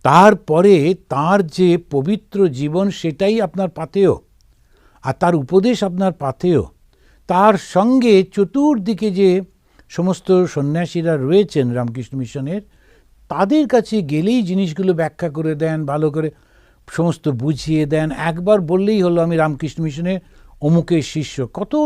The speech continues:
যত্ন আপ্তি করেন, একেবারে বিরাট পরিবারের মতো। শুধু ফিজিক্যালি যেতে হবে আর একটু রান্না করে গুরুকে খাওয়াতে হবে, ওইটা দিকে যাবেন না। ওটা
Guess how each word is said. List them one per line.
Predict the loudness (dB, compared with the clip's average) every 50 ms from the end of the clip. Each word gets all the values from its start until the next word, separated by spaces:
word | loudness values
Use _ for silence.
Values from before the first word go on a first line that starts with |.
| 0 0
যত্ন | -2 -2 -2 -4 -4
আপ্তি | -6 -6 -8 -8 -6 -6 -6
করেন, | -4 -4 -4 -2 -2 -2 -2 -2 -4 -6 -8 -14 -20 _ _ _ _ _ _ -20 -20 _ _ _ _
একেবারে | -4 -4 -2 0 0 0 0 0
বিরাট | 2 4 4 6 6 4 4 2
পরিবারের | 2 2 2 2 2 2 2 4 4 2 2
মতো। | 2 0 -2 -4 -6 -8 -10 -10 -14 _ _ _ _ _ -20 -20 -20
শুধু | -8 -4 -2 0 2 4 4 2 2
ফিজিক্যালি | 0 -2 0 0 0 2 2 2 4 4 4 4 4 4 4
যেতে | 4 2 0 0 0 0 2
হবে | 2 2 4 4 4 4
আর | 4 2
একটু | 0 -2 -4 -2
রান্না | -2 -2 -2 -2 -4 -4
করে | -4 -4 -4 -4
গুরুকে | -4 -6 -10 -8 -6 -4 -4 -4 -4 -4 -6
খাওয়াতে | -4 -4 -2 -2 -2 -2 -2 -2 -2
হবে, | -2 0 0 0 0 -2 -4 _ _ -20 -20 -20 -20 -20 -20 _ _ _ _ _ -20 -20 -20 -20 _ -20 _ -20 -20 -20 _ _ _ _ _ _ _ -6
ওইটা | 0 2 2 2 2 0 -2 -2 -2 -2 -2 -2 -2 -4 -4 -6 -8 -12
দিকে | -12 -8 -8 -8 -6 -4 -6 -6
যাবেন | -4 -6 -6 -6 -4 -4 -4
না। | -6 -8 -10 -8 -8
ওটা | -4 -4 -2 -4